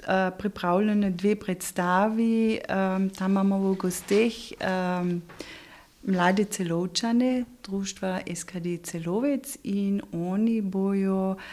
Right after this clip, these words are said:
ehm, predvajali lutkovno predstavi o, eh, Krtecu,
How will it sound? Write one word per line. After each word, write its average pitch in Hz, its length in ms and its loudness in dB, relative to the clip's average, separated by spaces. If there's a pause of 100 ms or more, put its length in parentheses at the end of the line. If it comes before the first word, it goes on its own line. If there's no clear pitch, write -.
(220)
ehm, 180 320 -4 (180)
predvajali 185 760 -2
lutkovno 208 480 -4
predstavi 190 880 -6 (100)
o, 175 340 -4 (440)
eh, - 60 -12 (540)
Krtecu, 262 840 0